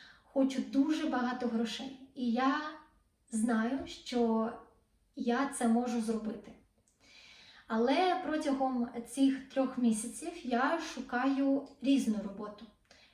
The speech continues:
Я подаю свої, е, іспанською це курікулум, подаю свій курікулум, резюме на кастинги.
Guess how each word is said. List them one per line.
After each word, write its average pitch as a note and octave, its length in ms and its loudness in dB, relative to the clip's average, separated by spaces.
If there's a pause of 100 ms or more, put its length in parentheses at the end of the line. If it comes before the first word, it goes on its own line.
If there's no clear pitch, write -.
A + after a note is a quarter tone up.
Я C4 680 -2
подаю A#3+ 540 2
свої, A#3+ 840 -2
е, A#3 220 -6 (340)
іспанською A#3+ 640 -4
це A3 140 -8
курікулум, C4 720 0 (840)
подаю C4 500 -4
свій C4+ 340 2
курікулум, D4+ 720 -2 (220)
резюме A3+ 680 2 (920)
на A#3+ 260 4
кастинги. B3+ 680 2